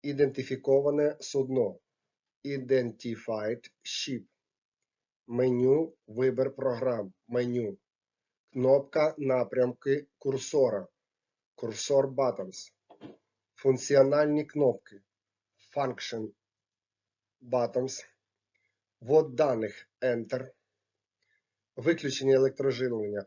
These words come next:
OFF, включення електроживлення, підсвічування екрану Power dim, сигналізація, скидання даних Alarm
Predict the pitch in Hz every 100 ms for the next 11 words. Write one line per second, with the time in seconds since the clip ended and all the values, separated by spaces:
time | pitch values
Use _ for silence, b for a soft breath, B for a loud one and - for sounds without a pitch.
0 | - 127 135 - - _ _ _ _ _
1 | _ _ - 170 143 - 113 - - 123
2 | 123 120 127 120 123 123 113 110 104 113
3 | - 135 131 131 127 123 120 120 123 120
4 | 101 98 - 131 120 107 104 98 101 113
5 | - _ _ _ _ _ _ _ _ -
6 | - 147 151 156 160 147 139 - - 107
7 | - _ _ _ _ - - 147 143 151
8 | 120 117 113 135 120 104 101 - 127 127
9 | 113